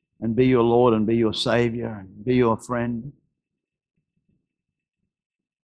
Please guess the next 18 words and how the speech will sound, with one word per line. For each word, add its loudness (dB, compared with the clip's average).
Just -4
wondering 2
if -8
you're 0
like 2
that -6
today 0
while 0
everybody's -2
got -8
their -6
heads -4
bowed -4
and -4
eyes -6
closed. -6
If -12
you'd -10